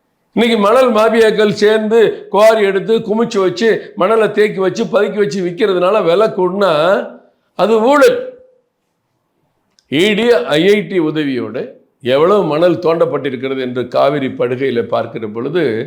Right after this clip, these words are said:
முப்பத்தி ரெண்டு லட்சம் யூனிட்னு ஐ ஐ டி சொல்றாங்க.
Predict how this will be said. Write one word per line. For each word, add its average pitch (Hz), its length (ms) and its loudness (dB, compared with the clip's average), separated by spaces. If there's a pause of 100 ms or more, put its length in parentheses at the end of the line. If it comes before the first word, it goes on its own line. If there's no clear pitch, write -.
(400)
முப்பத்தி 180 400 -4
ரெண்டு 127 300 0
லட்சம் 117 540 -4
யூனிட்னு 139 720 0 (340)
ஐ 117 180 -2
ஐ 160 140 2
டி 120 100 -2 (100)
சொல்றாங்க. 95 400 -6